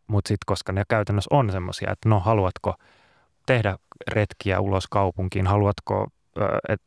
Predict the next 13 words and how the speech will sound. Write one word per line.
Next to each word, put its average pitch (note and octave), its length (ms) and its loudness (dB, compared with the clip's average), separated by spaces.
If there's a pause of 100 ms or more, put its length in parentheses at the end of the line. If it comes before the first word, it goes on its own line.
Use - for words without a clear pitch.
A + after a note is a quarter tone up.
(100)
että G#2+ 200 2
lapsilla G#2 400 0
on G2+ 300 0 (140)
tietynlaiset G2 440 0
harrastukset, G#2 500 -2
niistä G2+ 280 2
tavallaan G2+ 300 2
luopuminen G2+ 520 2
on, G2+ 220 -2 (120)
on G2+ 160 0
jo G2+ 80 0
sit - 220 -8
huomattavasti G2 560 0